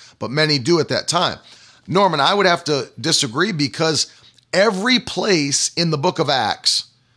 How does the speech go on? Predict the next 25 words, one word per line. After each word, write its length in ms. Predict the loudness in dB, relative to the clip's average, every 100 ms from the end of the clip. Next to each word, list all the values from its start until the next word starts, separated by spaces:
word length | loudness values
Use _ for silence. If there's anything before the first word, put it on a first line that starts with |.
| _ _ _ -4
that 340 | 0 0 -2
people 720 | -6 -2 -2 0 0 0 -4 _
were 220 | -2 0 0
filled 420 | 0 2 2 2
with 160 | -2
the 100 | -2
Holy 300 | 0 0 0
Ghost, 560 | 0 0 0 0 -4 -6 -14 _ _
they 360 | -2 0 0 -6 -2
instantly 880 | 0 2 0 -2 -4 -6 -6 -8 -14 _ _ -6
began 360 | -4 0 0 0
to 80 | 0
speak 300 | 0 -2 -2
with 120 | -2
other 180 | -4 -2
tongues. 360 | -2 -2 -4
And 220 | -4 -2
we 140 | 0 0
believe 560 | 0 -2 -2 -4 -8 -14 -20 -20 -4
that 280 | -2 0
it 140 | 0 2
is 220 | 2 2
the 280 | -4 -2 -2
initial 880 | -2 0 2 2 0 2 0 -2 _ _ _ _
evidence 800 | 0 2 0 -2 -4 -6 -4 -4